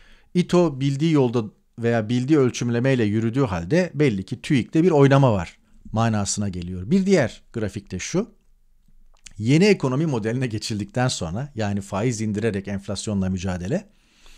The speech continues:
dış ticaret rakamlarına bakmış. Yeni ekonomi mücadele, e, modeline geçildikten sonra ithalat nasıl artarken ihracat nasıl azalmış veya stabil kalmış? Zaten,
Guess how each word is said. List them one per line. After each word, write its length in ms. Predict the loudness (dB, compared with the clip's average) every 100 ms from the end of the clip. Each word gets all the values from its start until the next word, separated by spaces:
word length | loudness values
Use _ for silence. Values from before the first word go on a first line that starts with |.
| -20 -20 -20 -20 _ _ -20 _ _ 0
dış 180 | 2 2
ticaret 520 | 0 -2 0 -2 -4
rakamlarına 560 | -6 -6 -4 -4 -6 -6
bakmış. 500 | -10 -6 -6 -6 -2
Yeni 240 | 0 2
ekonomi 420 | 0 -2 -2 -2
mücadele, 520 | -2 -2 -4 -2 -4
e, 220 | -4 -6 -8
modeline 560 | -6 -4 -4 -4 -4
geçildikten 580 | -6 -6 -8 -8 -4 -4
sonra 460 | -4 -6 -4 -4 -6 _ _ -10
ithalat 640 | -4 -2 0 0 -2 -8 _ _ -4
nasıl 280 | -2 -2 -6
artarken 680 | -10 -6 -6 -6 -6 -6 -6 _ _ _
ihracat 640 | -4 -2 -2 -2 -2 -2 -6 _ -8
nasıl 320 | -4 -4 -6
azalmış 520 | -6 -4 -4 -4 -6
veya 180 | -6 -4
stabil 360 | -4 -4 -4 -6
kalmış? 520 | -8 -8 -6 -8 -10 _ _ -8
Zaten, 500 | -6 -4 -4 -4